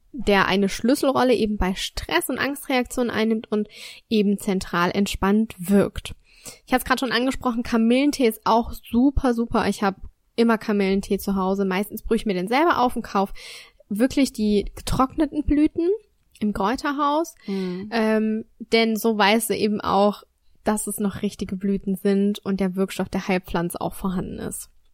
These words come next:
Speaker 2: Ich trinke tatsächlich im Moment jeden Tag Kamillentee.
Speaker 1: Ja.
Speaker 2: Ich fand das früher richtig ekelhaft, den Geschmack.
Speaker 1: Ich liebe es.
Speaker 2: Aber irgendwie, seitdem, ich hab, fühl mich irgendwie so beruhigt
Speaker 1: Ja.
Speaker 2: dadurch, wirklich.
Speaker 1: Ja.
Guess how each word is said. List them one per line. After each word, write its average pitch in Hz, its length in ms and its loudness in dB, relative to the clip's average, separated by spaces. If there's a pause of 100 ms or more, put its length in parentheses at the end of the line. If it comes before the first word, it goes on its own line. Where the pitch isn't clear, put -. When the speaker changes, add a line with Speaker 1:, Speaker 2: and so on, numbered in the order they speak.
(880)
Speaker 2:
Ich 190 220 -8
trinke 208 300 -4
tatsächlich 202 760 -6 (360)
im 190 100 -4
Moment 185 300 -2
jeden 185 240 -2
Tag 175 280 -4
Kamillentee. 180 580 -4
Speaker 1:
Ja. 220 220 0 (240)
Speaker 2:
Ich 208 140 2
fand 208 140 4
das 208 140 -2
früher 214 240 4
richtig 233 340 0
ekelhaft, 214 560 -2
den 185 180 0
Geschmack. 190 400 -4
Speaker 1:
Ich 220 60 -4
liebe 202 340 -2
es. 202 260 -8
Speaker 2:
Aber 190 260 4
irgendwie, 220 760 0 (100)
seitdem, 208 760 -2 (600)
ich - 260 -4 (180)
hab, 226 180 -2
fühl 226 200 0
mich 214 140 0
irgendwie 202 280 -2
so 202 160 -2
beruhigt 208 560 2
Speaker 1:
Ja. 202 80 0
Speaker 2:
dadurch, 185 320 -6
wirklich. 208 460 -4
Speaker 1:
Ja. - 60 -20